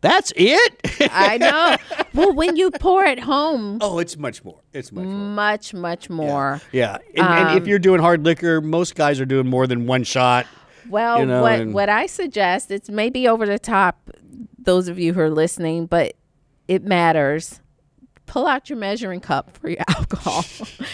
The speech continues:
Speaker 2: for your wine.
Speaker 1: The problem is, now,
Speaker 2: Pu-
Speaker 1: that will, that works for about two glasses.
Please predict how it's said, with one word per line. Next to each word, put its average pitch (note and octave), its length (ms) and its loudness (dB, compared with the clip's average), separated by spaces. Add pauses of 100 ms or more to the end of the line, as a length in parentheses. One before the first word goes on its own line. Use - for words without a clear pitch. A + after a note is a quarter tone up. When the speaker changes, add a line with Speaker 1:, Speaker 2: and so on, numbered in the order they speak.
(160)
Speaker 2:
for C#4 120 0
your C#4 160 2
wine. B3+ 720 2
Speaker 1:
The F3+ 140 0
problem C4 440 2
is, G3 140 -2
now, F#3 240 2
Speaker 2:
Pu- - 120 -10 (320)
Speaker 1:
that G#3+ 200 2
will, C#4+ 240 0
that A#3+ 220 2
works A#3+ 680 2
for F#3+ 80 -4
about F#3 240 0
two G3 140 -2
glasses. F#3 640 -4